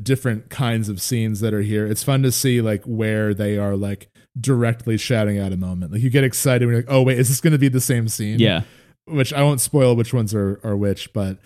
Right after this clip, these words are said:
Speaker 1: and there are even some heightenings of those moments.
Speaker 2: Yeah.
Speaker 1: Uh,
Speaker 2: There's, there's a bit in the YouTube video I, I threw up about, uh, playing chapter one where I'm just, like,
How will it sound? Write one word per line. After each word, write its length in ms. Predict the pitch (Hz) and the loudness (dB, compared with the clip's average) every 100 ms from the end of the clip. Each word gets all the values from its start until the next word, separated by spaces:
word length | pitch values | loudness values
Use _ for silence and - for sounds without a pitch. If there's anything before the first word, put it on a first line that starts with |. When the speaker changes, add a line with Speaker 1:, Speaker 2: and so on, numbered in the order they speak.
| _ - - | _ -18 0
Speaker 1:
and 100 | 160 | 4
there 100 | 175 | 6
are 40 | 165 | 6
even 320 | 185 175 160 | 6 6 4
some 520 | - 147 127 113 120 _ _ _ | 4 2 2 -2 -6 _ _ _
heightenings 760 | - 151 151 139 123 110 101 98 | -2 2 2 2 0 0 -2 -4
of 160 | 127 107 | -6 -2
those 200 | 107 92 | -2 -2
moments. 440 | 101 95 87 85 | -4 -4 -4 2
Speaker 2:
Yeah. 180 | 110 101 | 2 2
Speaker 1:
Uh, 300 | 104 113 107 | 2 0 4
Speaker 2:
There's, 160 | 156 | 4
there's 260 | 165 143 151 | 4 4 4
a 80 | 156 | 4
bit 280 | 117 135 127 | 4 2 2
in 260 | 123 113 | 0 2
the 240 | 110 107 101 | 2 2 0
YouTube 300 | 104 113 120 | 0 0 0
video 320 | 101 101 104 | 0 2 2
I, 160 | 101 101 - | 2 0 -2
I 40 | |
threw 300 | 101 - 101 | -4 0 2
up 180 | 104 98 | 2 0
about, 400 | - 98 101 98 | -2 -2 0 -2
uh, 380 | - 98 98 90 | -2 0 0 -2
playing 300 | - 110 101 | -2 0 0
chapter 340 | - 98 - | 0 -2 0
one 280 | 104 98 98 | -2 0 2
where 120 | 98 | 2
I'm 100 | 95 | 0
just, 240 | 95 101 - | 0 -2 0
like, 380 | 104 95 98 | 0 0 -2